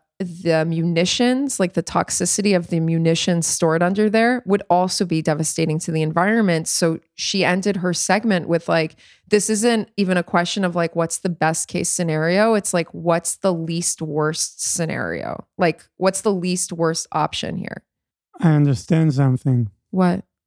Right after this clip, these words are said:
Speaker 2: I really love this kind of Amy also. And what I suggest we will do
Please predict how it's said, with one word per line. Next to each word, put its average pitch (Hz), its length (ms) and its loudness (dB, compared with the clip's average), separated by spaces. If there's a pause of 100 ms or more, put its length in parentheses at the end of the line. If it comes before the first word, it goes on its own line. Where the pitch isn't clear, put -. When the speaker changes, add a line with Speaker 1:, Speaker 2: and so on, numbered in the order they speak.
(240)
Speaker 2:
I 156 140 2
really 175 500 4
love 180 640 0 (800)
this 156 400 0
kind 151 360 2
of 143 160 0
Amy 147 520 2 (840)
also. 160 600 -2 (1300)
And 147 160 2
what 180 160 0
I 208 100 2
suggest 165 680 -2
we 170 120 2
will 151 180 0
do 165 420 2